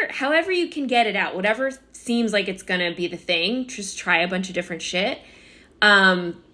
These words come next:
but, you know, you, we have to move it through. And I tell myself a lot of the time, like, "Okay, I'm having the thought that I'm a piece of shit. I'm having the thought that I'm never, ever gonna get back to where I was at with my income.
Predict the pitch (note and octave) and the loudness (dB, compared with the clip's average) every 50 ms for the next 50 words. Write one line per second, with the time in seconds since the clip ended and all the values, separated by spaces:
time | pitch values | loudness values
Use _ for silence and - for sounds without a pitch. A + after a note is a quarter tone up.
0 | _ _ - F#3 F3+ A3+ G#3 G#3 G3+ - - - - - - - - G#3+ A3 G#3+ | _ _ -8 0 4 6 8 8 8 6 2 -4 -14 -20 -18 -10 -2 2 2 4
1 | G3+ F#3 F3+ F3+ E3+ - - - - _ _ _ _ _ - G#3 A3+ A#3 - A#3 | 4 4 4 2 0 -2 -4 -16 -20 _ _ _ _ _ -4 -2 -2 -2 0 0
2 | A#3+ A3 G#3+ B3 C4 - - B3+ B3 A#3 G#3+ F#3+ F3+ - - - F3 C3+ - - | 0 0 2 2 2 2 2 2 2 4 4 2 0 -2 -4 -6 -8 -8 -8 -8
3 | - - - _ _ _ _ _ _ _ - - - - _ - G#3 G#3+ G#3+ G#3+ | -12 -16 -20 _ _ _ _ _ _ _ -20 -20 -20 -4 _ 6 6 8 8 6
4 | G#3+ G#3+ G#3 - - F#3 G3+ A3 A3+ B3 B3+ B3+ A#3+ A#3 A3+ A3+ A3 G#3 G#3 G#3+ | 6 4 2 0 2 4 4 4 4 2 0 2 2 2 2 2 2 2 2 2
5 | G3+ F#3+ F#3 F#3 F#3 F#3 G3 F#3+ F3 E3+ E3+ E3 E3+ E3 E3+ C#3 - - - - | 2 2 2 2 0 -2 -2 -2 -2 -2 -2 -4 -6 -6 -4 -4 -6 -6 -2 2
6 | F#3 F3+ F#3+ A3+ B3 C4 C#4+ C#4 - - A#3+ A3 G#3+ G#3 G#3 G#3 - - - - | 2 2 4 2 0 -2 -2 -4 -2 -2 0 2 4 4 4 4 2 -4 -12 -12
7 | _ - G3 F3+ F3+ F3 F3+ F3+ - F#3+ F3 E3 - E3 E3 - - - - - | _ 0 4 4 4 4 2 0 -4 -6 -6 -4 -4 -6 -6 -6 -6 -6 -6 -6
8 | - - - - - - - - - - - - F#3+ F#3 F#3+ G3+ G3+ A3 A#3 B3+ | -6 -10 -14 -20 -20 -20 -20 -20 -10 -6 -4 -2 -2 2 4 4 4 6 4 4
9 | C4 C#4+ C#4+ C#4+ - A#3+ A3 G#3 G3+ G#3 G#3 F3+ - - - - _ _ _ - | 2 2 0 0 2 4 4 6 6 6 6 4 2 -4 -12 -20 _ _ _ 2
10 | G3 F#3 G3+ E3+ E3+ E3+ - - F#3 F#3 F#3 F#3 F#3 F#3 F3+ F3+ F3+ F3+ F#3 F#3 | 4 6 6 6 6 6 4 2 0 2 2 4 4 6 6 6 6 4 4 4
11 | F#3+ F#3+ F#3 E3+ - - - - F#3+ F#3 F3+ F3+ F3+ F#3 F3+ F3+ F3 F3 E3+ - | 6 4 4 2 0 0 2 2 2 2 2 0 -2 0 -2 0 0 0 2 2
12 | E3 E3 E3+ - - F3+ E3 D#3+ D#3+ D#3 D3+ E3 E3 F3 D3 C#3+ C#3+ C3 - - | 2 2 2 0 -4 -4 -2 -2 -2 -2 -2 -4 -2 -2 0 0 0 -2 -2 -6
13 | - - _ - - F3 E3+ - E3 C#3 - - - - - E3+ - - | -12 -20 _ -12 -10 -8 -6 -2 -2 -2 -2 -4 -6 -8 -10 -10 -12 -12